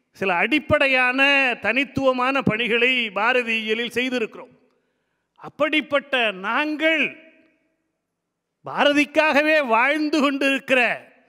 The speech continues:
பாரதிக்காகவே இயங்கிக் கொண்டிருக்கிற, பாரதியின் எண்ணங்களை எட்டு திசைகளிலும் முரசறைந்து முழங்கிக் கொண்டிருக்கிற ஒரு மகத்தான மனிதரை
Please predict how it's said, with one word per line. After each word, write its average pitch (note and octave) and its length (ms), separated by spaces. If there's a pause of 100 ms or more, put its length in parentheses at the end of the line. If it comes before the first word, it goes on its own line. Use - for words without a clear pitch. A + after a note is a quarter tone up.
(420)
பாரதிக்காகவே D4+ 920
இயங்கிக் D4 520
கொண்டிருக்கிற, B3 800 (460)
பாரதியின் C#4 680
எண்ணங்களை C4+ 920
எட்டு G#3 380
திசைகளிலும் C#4 640
முரசறைந்து C4 800 (280)
முழங்கிக் D4 480
கொண்டிருக்கிற B3+ 520
ஒரு G#3+ 160
மகத்தான C4+ 680
மனிதரை A#3+ 540